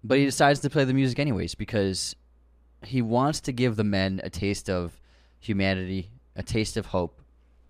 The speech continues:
a taste of art and beauty. And it's just incredible because nobody knew,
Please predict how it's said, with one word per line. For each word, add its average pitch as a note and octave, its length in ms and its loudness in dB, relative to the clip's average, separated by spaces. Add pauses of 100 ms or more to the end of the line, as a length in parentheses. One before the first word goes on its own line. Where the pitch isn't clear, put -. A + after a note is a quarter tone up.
(140)
a - 60 -8
taste A2 280 0
of F#2+ 220 -2
art A2+ 240 4
and G2+ 140 -2
beauty. G2 440 0 (680)
And B2+ 140 4
it's B2+ 100 0
just - 300 -4
incredible D3 440 4
because A2 260 -2
nobody C#3+ 280 2
knew, C3+ 300 2